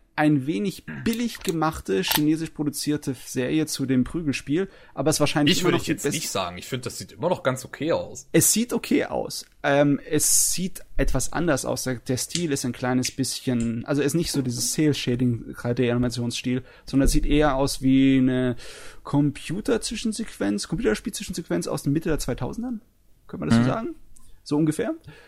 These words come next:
Speaker 1: Aber es ist definitiv eine der besten Animationssachen, die zu King of Fighters bisher rausgekommen sind. <laughs> Es ist noch nicht
Speaker 2: Hm.
Speaker 1: allzu viel da. Und es ist unterhaltsam, es ist ganz nett.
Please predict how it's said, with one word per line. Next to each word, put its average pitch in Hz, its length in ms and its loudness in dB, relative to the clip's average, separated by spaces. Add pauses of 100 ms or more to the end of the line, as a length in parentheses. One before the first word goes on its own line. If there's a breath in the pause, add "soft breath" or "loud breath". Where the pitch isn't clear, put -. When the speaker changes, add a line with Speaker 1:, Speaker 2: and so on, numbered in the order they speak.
(340 loud breath)
Speaker 1:
Aber 165 240 6
es 156 120 2
ist 160 100 0
definitiv 175 400 2
eine 151 180 2
der 143 100 6
besten - 420 4
Animationssachen, 143 760 2
die 135 100 0
zu 135 220 -2
King 151 220 6
of 135 80 4
Fighters 143 320 0
bisher - 260 -4
rausgekommen 120 480 0
sind. 151 260 2
<laughs> - 0 -
Es 127 160 0
ist 135 140 4
noch 127 60 4
nicht 120 100 2
Speaker 2:
Hm. 127 80 2
Speaker 1:
allzu 127 160 0
viel 147 240 2
da. 117 220 0 (480 loud breath)
Und 214 160 0
es 220 120 6
ist - 120 -2
unterhaltsam, 190 560 2
es 143 80 0
ist 160 100 -8
ganz 160 160 0
nett. 160 340 -2